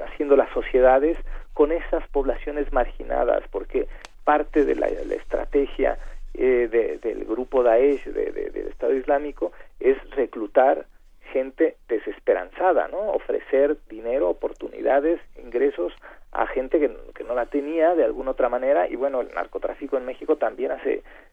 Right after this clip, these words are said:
eh, más o menos lo mismo, ¿no? Entonces, hay un descuido del, de, de, del Estado que, eh, pues cuando no son las, las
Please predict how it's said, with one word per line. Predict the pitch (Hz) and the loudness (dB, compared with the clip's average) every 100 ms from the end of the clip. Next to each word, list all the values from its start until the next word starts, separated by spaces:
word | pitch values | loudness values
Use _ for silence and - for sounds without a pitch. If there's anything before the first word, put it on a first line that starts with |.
| - | -6
eh, | 120 127 | 0 2
más | 120 117 - | 2 -2 -2
o | |
menos | 123 127 113 | -2 -2 0
lo | 107 | 0
mismo, | 156 131 101 107 | 0 -6 -6 -2
¿no? | 180 | -2
Entonces, | 202 - 135 - 147 - - - | -2 -2 -2 2 2 2 -8 -12
hay | - - 156 | 2 4 4
un | 170 | 4
descuido | 147 - - 175 185 160 127 - - | 2 2 -8 -2 0 4 4 2 -4
del, | 117 101 - | -4 -4 -6
de, | - - - - - | -8 -6 -4 -4 -4
de, | - 50 - | -6 -8 -6
del | - - | -6 -6
Estado | - - 139 143 175 | -8 4 6 6 4
que, | 139 147 - - | 0 0 -2 -10
eh, | - - 123 - - - - - | -4 -2 0 -2 -6 -20 -20 -10
pues | - 123 | -2 -2
cuando | - 131 131 131 | 2 0 0 -2
no | 175 | -2
son | - 160 | -4 2
las, | 139 120 - | 2 2 -2
las | 110 110 | -2 -2